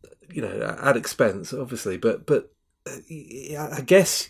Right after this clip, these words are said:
Hudson-Odoi has to bide his time, and, and when the opportunities present themselves, he has to take them. I, I, I was a, slightly surprised that he, he, he didn't start the, the Rennes game last week. I think that was an opportunity for him to,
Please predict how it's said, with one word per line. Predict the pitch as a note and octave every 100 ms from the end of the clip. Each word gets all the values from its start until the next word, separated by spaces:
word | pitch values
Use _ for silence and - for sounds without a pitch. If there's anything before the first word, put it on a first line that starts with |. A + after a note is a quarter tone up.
| _
Hudson-Odoi | - D#3+ - D3+ E3 D3+
has | D#3+ D#3
to | D#3
bide | C#3 D3+ D3+
his | -
time, | - F3 F#3+
and, | G2+ A2
and | B2 B2+
when | C#3+ D#3 C#3
the | C3
opportunities | C3 C3 C#3 B2 A2+ A2+
present | - A2 B2+
themselves, | - G#2+ G2+ G#2+ A2+ - - - - -
he | C#3+
has | C#3 C3
to | C3+
take | - F#3 -
them. | G2+ F#2 - - - -
I, | - C3 - - - - -
I, | D3 D3
I | C3+ D3+
was | C3+
a, | B2 A2 - - - - -
slightly | - - D3+ C3
surprised | B2 C3 - C#3 B2 A2+
that | A2+
he, | A#2
he, | A#2+ B2+ A#2
he | C3
didn't | A2+ B2+ A2+
start | - - A#2+ -
the, | A#2 A2 A2 - -
the | A#2
Rennes | A2 B2+ C3+
game | C3 C3 B2+
last | C3 -
week. | C3+ C3+ D3+ -
I |
think | B2+ B2
that | F#2+
was | A2+
an | A#2
opportunity | A2 A2 B2+ A#2+ -
for | -
him | A2+ A2+
to, | G#2+ A#2 A2